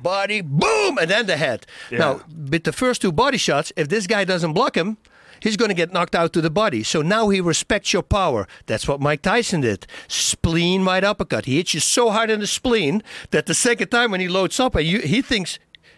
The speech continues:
Speaker 1: he thinks it's gonna be the same punch, but then he changes the angle to an uppercut, and his defense is here for the
Speaker 2: Mm.
Speaker 1: spleen shot. If you do it powerful and,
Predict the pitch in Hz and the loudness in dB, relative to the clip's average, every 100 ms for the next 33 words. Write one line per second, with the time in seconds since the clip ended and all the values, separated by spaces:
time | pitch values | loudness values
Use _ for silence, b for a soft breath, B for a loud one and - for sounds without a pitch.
0 | - 233 277 202 - - 175 185 160 196 | -4 0 0 0 0 0 0 0 0 0
1 | 175 240 220 - 170 180 180 - 180 147 | 0 0 0 -2 -4 -2 -2 -2 -2 -2
2 | 143 165 220 170 151 B B B - 165 | -2 0 0 2 -2 B B B -2 2
3 | 175 214 175 - 117 170 156 143 220 - | 2 0 -2 -2 -2 0 -2 0 0 0
4 | 208 151 160 151 147 - 156 156 - 127 | 0 0 -2 -2 -2 0 2 0 -2 -2
5 | 135 131 127 226 - 120 95 B B B | 0 2 2 2 0 -2 -4 B B B
6 | B 151 139 226 254 226 180 123 _ 208 | B -4 0 0 2 2 2 0 _ 0
7 | 226 226 - 220 254 - 143 | 2 0 0 0 0 -2 -4